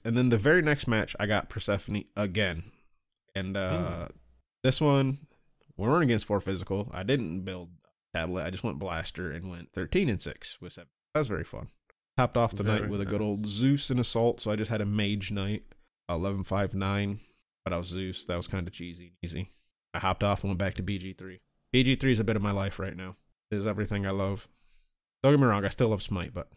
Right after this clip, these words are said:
Speaker 1: really enjoying B G three.
Speaker 2: Yeah.
Speaker 1: But yeah, that's my games. Back to
Speaker 2: Very
Speaker 1: you,
Speaker 2: nice.
Speaker 1: Depp.
Speaker 2: Back to me. Um, well, let's see. We went through some salty rants.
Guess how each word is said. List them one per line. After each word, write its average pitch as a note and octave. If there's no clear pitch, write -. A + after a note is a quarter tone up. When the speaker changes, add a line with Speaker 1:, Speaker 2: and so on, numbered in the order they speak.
Speaker 1:
really G#2
enjoying F2+
B F2+
G E2+
three. F2+
Speaker 2:
Yeah. F2+
Speaker 1:
But A#3+
yeah, C4+
that's -
my G3
games. G3+
Back D3+
to G3+
Speaker 2:
Very C#3+
Speaker 1:
you, D#3+
Speaker 2:
nice. G#2+
Speaker 1:
Depp. -
Speaker 2:
Back D#3
to B2
me. A2
Um, F#3+
well, B2+
let's C#3
see. G#2+
We F#2
went A#2
through C#3+
some D3
salty B2+
rants. G#2+